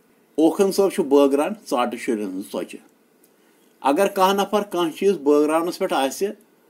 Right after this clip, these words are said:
تہٕ تَس اگر کانٛہہ ونہِ زِ، "ژےٚ دیُتُتھ کَمٕے کَمٕے"، سُہ چھُ دَپان، "ہے، یہِ مےٚ حوالہٕ سپُد یا یہِ مےٚ نِش بٲگروٚن، سُہ موس تہِ بٲگروٚن۔ اَمہِ اور کیٛاہ کَرٕ؟" اوکھَن صٲب چھُ بٲگران ژاٹہٕ شُرٮ۪ن ہٕنٛزَے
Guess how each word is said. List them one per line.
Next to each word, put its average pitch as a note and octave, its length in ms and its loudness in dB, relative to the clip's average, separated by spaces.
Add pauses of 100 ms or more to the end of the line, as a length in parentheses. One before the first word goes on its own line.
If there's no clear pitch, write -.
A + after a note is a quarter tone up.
(380)
تہٕ E3 100 0
تَس F#3+ 320 2
اگر G3+ 220 0
کانٛہہ F3 360 -2
ونہِ F3 340 -2
زِ، E3 80 0 (100)
"ژےٚ F3+ 160 4
دیُتُتھ F#3+ 320 0
کَمٕے D#3 280 4
کَمٕے"، G#2+ 320 -2 (560)
سُہ - 140 -4
چھُ D#3+ 180 -4
دَپان، E3+ 240 0
"ہے، D#3 320 4 (220)
یہِ G#3 120 6
مےٚ E3+ 120 4
حوالہٕ D3 460 2
سپُد D#3 420 -2
یا D3 180 0
یہِ C#3 200 4
مےٚ C#3+ 180 4
نِش C#3+ 140 -4
بٲگروٚن، C3 460 2
سُہ G#3 140 -2
موس B2+ 360 -2 (240)
تہِ G#3+ 120 -2
بٲگروٚن۔ A2+ 400 2 (440)
اَمہِ F3 180 2
اور F#3+ 200 6
کیٛاہ G3+ 280 0
کَرٕ؟" F#2 200 -8 (440)
اوکھَن F3 320 4
صٲب E3+ 240 -4
چھُ D3+ 80 -2
بٲگران B2+ 500 -2
ژاٹہٕ C#3 260 -2
شُرٮ۪ن E3 240 -4
ہٕنٛزَے D#3+ 260 -2